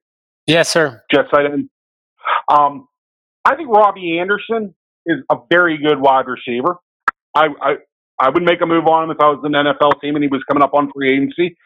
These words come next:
Speaker 2: He's long, he's lanky, he runs good routes, he's quick, he's fast. He'll get knocked the fuck out, hold on to the ball. He's a pretty decent team guy. Jamison Crowder is a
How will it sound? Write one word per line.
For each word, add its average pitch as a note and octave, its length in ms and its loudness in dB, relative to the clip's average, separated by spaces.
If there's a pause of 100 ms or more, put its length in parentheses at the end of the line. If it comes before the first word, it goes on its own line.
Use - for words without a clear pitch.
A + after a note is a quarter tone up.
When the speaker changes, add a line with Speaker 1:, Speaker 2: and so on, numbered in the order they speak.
(240)
Speaker 2:
He's B2+ 240 2
long, D3 460 4
he's C3+ 180 -10
lanky, C#3 460 -2
he B2+ 60 -2
runs B2+ 420 0
good C3+ 140 0
routes, C3+ 400 2
he's - 240 -2
quick, D#3 320 2
he's A2 140 -8 (100)
fast. C#3+ 320 4 (580)
He'll C3+ 280 2 (180)
get D3+ 160 2
knocked D3+ 220 2
the C#3+ 60 2
fuck C#3+ 220 0 (100)
out, D3+ 180 2
hold D3 200 2
on D3 140 2
to - 40 -2
the C3+ 60 0
ball. C#3 320 2
He's C3 140 -10
a - 300 -14
pretty D#3 200 0
decent C#3 360 0
team C3 180 2
guy. C3+ 240 2 (360)
Jamison D3 380 0
Crowder C#3+ 500 2
is B2+ 80 -12
a G#2+ 120 -6